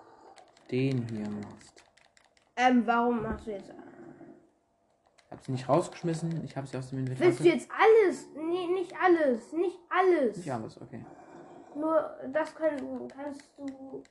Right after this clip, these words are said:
Speaker 2: lassen.
Speaker 1: Ja. Aber bitte aus dem Weg, ja?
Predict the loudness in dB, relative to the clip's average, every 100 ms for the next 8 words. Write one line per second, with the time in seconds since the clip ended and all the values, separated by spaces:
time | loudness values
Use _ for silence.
0 | _ _ _ _ _ -20 _ _ _ -10
1 | -8 -10 -14 -20 -20 -16 -14 -4 -4 -4
2 | -8 -16 -16 -16 -14 -4 0 2 2 0
3 | -2 -2 -2 -6